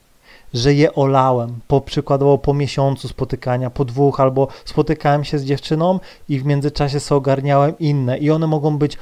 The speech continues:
obrażone, one mogą mieć pretensje. Ale prawda jest taka, że te dziewczyny od początku nie nadawały się do stałej relacji. I ja to wiedziałem.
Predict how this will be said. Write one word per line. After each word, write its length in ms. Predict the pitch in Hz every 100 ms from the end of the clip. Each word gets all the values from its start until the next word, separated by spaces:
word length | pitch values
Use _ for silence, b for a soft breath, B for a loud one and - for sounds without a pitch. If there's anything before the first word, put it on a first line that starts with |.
| B
obrażone, 800 | 151 131 139 135 120 135 135 123
one 300 | 139 135 143
mogą 240 | 143 147 143
mieć 220 | 143 135
pretensje. 720 | - 143 - 139 131 - 117 - B -
Ale 280 | 151 160
prawda 340 | 156 165 202 226
jest 160 | 226
taka, 400 | - 180 151 160 196 B -
że 100 | 151
te 140 | 190
dziewczyny 560 | 165 - - 165 175 -
od 100 | 175
początku 500 | - - 185 185 180
nie 140 | 180
nadawały 580 | 180 170 165 165 190 190
się 140 | -
do 100 | 170
stałej 380 | 165 - 175 175
relacji. 560 | 175 170 175 - 127 113 B -
I 40 |
ja 140 | 151 170
to 140 | 180
wiedziałem. 520 | 175 165 180 165 127